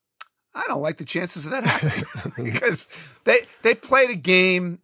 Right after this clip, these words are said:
Speaker 1: in beautiful downtown Lakeland, Florida on Monday. Uh, the ho-, the once beloved Jose Altuve made the trip to Lakeland. And what happened to him?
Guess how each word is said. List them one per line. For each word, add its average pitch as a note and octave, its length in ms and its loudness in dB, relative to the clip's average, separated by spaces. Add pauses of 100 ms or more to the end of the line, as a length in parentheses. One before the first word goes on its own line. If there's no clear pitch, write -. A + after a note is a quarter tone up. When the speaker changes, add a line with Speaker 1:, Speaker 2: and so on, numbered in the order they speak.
(100)
Speaker 1:
in A#2 420 -8
beautiful F#3+ 640 -4 (380)
downtown E3+ 680 0
Lakeland, E3+ 480 -2
Florida A2+ 520 -2
on A#2+ 300 -8
Monday. A#2 520 -10 (840)
Uh, B2+ 400 2
the A#2 140 -4
ho-, D3 320 -2
the C#3 260 -2 (160)
once A3 460 -2
beloved G3+ 640 0 (280)
Jose G3 280 -2
Altuve B2 800 -2 (180)
made C3 300 -4
the D#3+ 60 -10
trip - 260 -10
to D3 80 -8
Lakeland. F2+ 380 -14 (640)
And A2+ 100 -14
what D3 120 0
happened D3 320 -2
to F#2 140 -18
him? C#2 80 -20